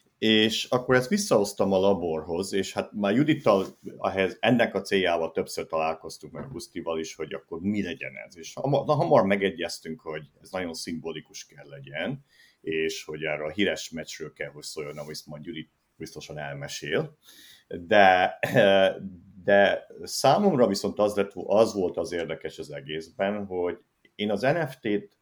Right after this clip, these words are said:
nem csak az önmagáért az N F T-kért szeretem csinálni, mert hanem úgy látom, hogy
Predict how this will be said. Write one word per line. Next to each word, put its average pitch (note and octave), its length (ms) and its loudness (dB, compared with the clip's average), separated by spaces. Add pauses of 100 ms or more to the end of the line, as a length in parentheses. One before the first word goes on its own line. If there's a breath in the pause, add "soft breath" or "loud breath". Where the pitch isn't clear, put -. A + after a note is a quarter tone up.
nem A2+ 280 -4
csak - 200 -8
az F#2 160 -6
önmagáért F2+ 540 -2
az - 80 -18
N F2 140 -6
F D#2+ 120 -10
T-kért D#2 340 -14
szeretem D2+ 420 -8
csinálni, E2+ 420 -8
mert G2+ 200 -4
hanem F2+ 200 -6
úgy C#3 120 -4
látom, D#2+ 400 -6
hogy E2 180 -10